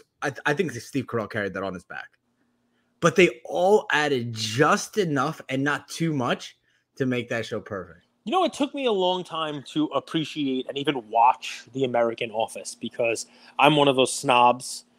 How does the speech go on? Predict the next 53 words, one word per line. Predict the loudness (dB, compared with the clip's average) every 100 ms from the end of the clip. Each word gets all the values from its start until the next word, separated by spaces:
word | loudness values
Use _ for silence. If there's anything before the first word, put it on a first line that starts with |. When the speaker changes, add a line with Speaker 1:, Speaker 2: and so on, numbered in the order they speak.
| _ _ 0
Speaker 1:
You | 6
watched | 8 8
the |
Speaker 2:
Um, | 4
Speaker 1:
British | 2 0 -4
one | -4
first? | -2 4
Speaker 2:
I | 4
watched | 4 0 -2
the | -10
British | -8 -8 -10
one | -16 -14
first. | -10 -6 -2
Speaker 1:
Really? | 4 6 6 4 -2 -2
Speaker 2:
Yes, | 2
Speaker 1:
Recommend? | 2 2 4 4
Speaker 2:
I |
watched | 2 -2 -12
the | _
British | -6 -6
one. | -8 -18 _ _
It, | 6 6 4 -12 -8
you | -2 4 6
will | 8 6
be | 6 4
amazed. | 2 0 2 2 0 -6 -20 -2
What | 4 8
I | 8
would | 6
tell | 2 0
you | 0
to | -2
do | -4 -4 -4 -4
is | -10 -2
watch | 2 2 2
the | -10
first | -6 0 0 0
season | -4 -4 -4 -4 -4
of | 0
The | 2
Office, | 2 2 -6 -10 -10 -4
the | -2
American | 4 4 4 -2
Office, | -8 -8 -10 -10 _ _ _ -2
and | 4
then | 4
watch | 6 4 2
the | -2
first | 2 2 0
and | -2
basically | -2 0 -4 0
only | 2 2 -2
season | -4 -8 -8 -8